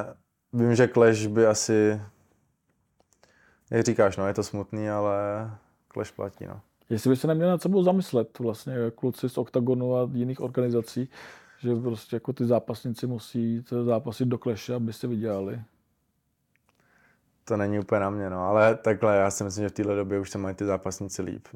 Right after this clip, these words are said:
Speaker 1: mnohem líp, než, než to bylo, protože co jsem ještě tak slyšel třeba dva roky zpátky, tak to bylo hrozný.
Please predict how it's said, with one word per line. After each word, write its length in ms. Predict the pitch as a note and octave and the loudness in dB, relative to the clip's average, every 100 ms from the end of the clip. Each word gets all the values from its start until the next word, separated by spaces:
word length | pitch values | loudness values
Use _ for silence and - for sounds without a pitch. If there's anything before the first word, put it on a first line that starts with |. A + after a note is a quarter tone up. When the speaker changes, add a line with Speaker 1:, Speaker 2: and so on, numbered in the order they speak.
| - | -12
Speaker 1:
mnohem 280 | G2 F#2+ F#2 | -8 -6 -8
líp, 140 | F#2+ | -10
než, 560 | F#2+ F#2+ - - - - | -12 -12 -14 -18 -18 -18
než 120 | F2 | -18
to 140 | - F#2+ | -12 -10
bylo, 400 | F2+ F2 F2 G#2 _ - | -6 -4 -6 -8 _ -18
protože 320 | F#2 F#2 F2+ _ _ | -14 -12 -12 _ _
co 160 | - F#2 _ _ | -16 -16 _ _
jsem 200 | - G2 | -12 -10
ještě 200 | G2 - | -10 -10
tak 160 | - F#2 | -6 -4
slyšel 340 | - F#2 F#2 | -4 -4 -4
třeba 160 | F2+ F#2 | -4 -4
dva 140 | F2+ | -2
roky 220 | F2+ F#2 F2+ | -2 -4 -8
zpátky, 300 | - F#2 - | -6 -6 -6
tak 80 | F#2 | -8
to 100 | F#2+ | -4
bylo 160 | G2 G2 | -2 0
hrozný. 480 | F#2+ F#2 G2 G2 | -2 -4 -8 -10